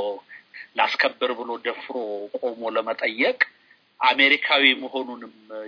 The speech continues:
ጭምር መደበቅ ወዝ፣ ለ-፣ ለ-፣ ለኔ ትውልድ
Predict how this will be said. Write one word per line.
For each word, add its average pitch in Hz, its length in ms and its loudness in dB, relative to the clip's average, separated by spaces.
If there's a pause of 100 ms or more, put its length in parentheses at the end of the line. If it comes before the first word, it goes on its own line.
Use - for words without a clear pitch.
ጭምር 123 460 -4 (640)
መደበቅ 120 580 -2 (300)
ወዝ፣ 107 320 -4 (1500)
ለ-፣ 123 240 2
ለ-፣ 151 160 4
ለኔ 156 260 6
ትውልድ 131 440 -2